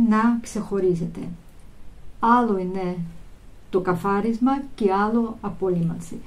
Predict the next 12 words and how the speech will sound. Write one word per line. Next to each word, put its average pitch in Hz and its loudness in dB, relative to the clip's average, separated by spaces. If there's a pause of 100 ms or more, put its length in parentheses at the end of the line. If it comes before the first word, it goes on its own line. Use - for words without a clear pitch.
Καθάρισμα 247 0 (100)
πρέπει 247 -2
να 226 4
γίνει 226 2
τακτικά. 185 -2 (720)
Απολύμανση 240 6
πρέπει 277 0
να 240 4
γίνει 254 4
μόνο 247 6 (140)
όταν 262 0
υπάρχει 233 -2